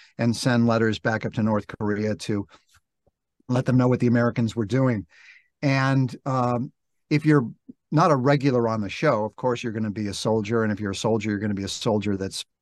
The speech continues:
you know, <laughs> in, in the mash unit. Something, something has gone ter-, terribly wrong. And on this one, the, uh,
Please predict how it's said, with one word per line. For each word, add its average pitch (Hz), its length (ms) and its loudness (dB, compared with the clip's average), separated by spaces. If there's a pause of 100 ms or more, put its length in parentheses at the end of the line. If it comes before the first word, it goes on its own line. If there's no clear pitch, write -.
(800)
you 139 60 2
know, 110 140 -4 (160)
<laughs> - 240 -8
in, 156 140 2 (100)
in 143 80 4
the 131 80 4
mash 139 320 2
unit. 95 180 0
Something, 123 380 0 (100)
something 131 300 -2
has 113 100 -2
gone 117 280 0
ter-, 127 260 2 (420)
terribly 131 340 4
wrong. 127 380 2 (420)
And 143 180 4
on 143 120 6
this 208 220 2
one, 131 320 0 (400)
the, 139 360 -2
uh, 120 200 0